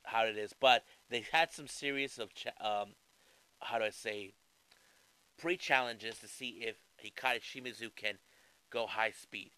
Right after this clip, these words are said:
Uh, there were some moments that she could do it, but, uh, we'll just wait and see what happened.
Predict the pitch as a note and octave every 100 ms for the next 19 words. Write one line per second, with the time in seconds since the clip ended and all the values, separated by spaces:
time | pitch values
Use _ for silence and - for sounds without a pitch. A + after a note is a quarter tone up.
0 | _ _ _ - G#2 G#2 G#2 - _ _
1 | _ _ G2 B3+ F#4+ - G4+ B3+ B3 A#3+
2 | D#4 - G3+ - F#3 F#3 G3+ - _ -
3 | B2 D3 - _ _ _ _ _ _ -
4 | G2+ G2+ G2 F2+ G2 A#2 A#2 - A2 A#2
5 | A2+ - G#2+ G2+ G#2+ G2+ -